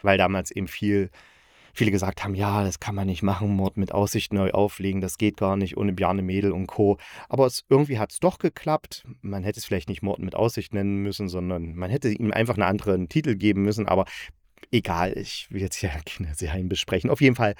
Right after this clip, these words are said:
da ist sie die neue Kommissarin, die Katharina Wackernagel, das heißt, da erkennt man sie. Der Leo wird von Niki Tempelhof gesprochen,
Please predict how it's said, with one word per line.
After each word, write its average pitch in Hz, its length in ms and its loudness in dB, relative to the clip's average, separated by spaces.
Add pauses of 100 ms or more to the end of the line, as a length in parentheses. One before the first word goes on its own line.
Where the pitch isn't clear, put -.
(340)
da 123 140 6
ist 135 120 4
sie 123 80 -4
die 113 100 0
neue 104 200 0
Kommissarin, 123 600 -2
die 123 60 -4
Katharina 104 520 -2
Wackernagel, 95 540 -4
das 85 180 -12
heißt, 82 240 -8
da 87 100 -4 (200)
erkennt - 480 0
man 127 180 0
sie. 123 200 -6 (480)
Der 113 200 6
Leo 143 420 4
wird 131 160 0
von 107 220 2
Niki 104 320 -2
Tempelhof 135 600 2
gesprochen, 117 840 0